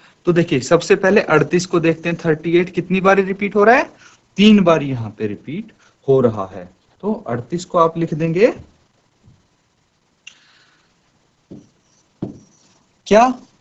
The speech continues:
और कोई भी नंबर है जो तीन या उससे ज्यादा बार रिपीट हो रहा है? तो देखिए, तैंतालीस भी तीन बार रिपीट हो रहा है,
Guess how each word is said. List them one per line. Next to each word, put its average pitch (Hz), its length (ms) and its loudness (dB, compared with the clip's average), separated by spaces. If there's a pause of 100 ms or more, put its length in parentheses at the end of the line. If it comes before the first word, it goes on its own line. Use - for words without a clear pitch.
(120)
और 170 160 6
कोई 254 200 6
भी 262 120 2
नंबर 240 320 4
है 240 180 4
जो 208 160 2
तीन 208 320 4
या 208 120 6
उससे 208 220 -2
ज्यादा 175 260 4
बार 190 180 4
रिपीट 190 340 -8
हो 185 100 -2
रहा 190 120 2
है? 208 160 -4 (360)
तो 185 80 2
देखिए, 202 380 2
तैंतालीस 175 680 2
भी 196 80 -2
तीन 185 320 0
बार 180 160 2
रिपीट 165 460 -6
हो 135 80 0
रहा 104 260 0
है, 98 140 -14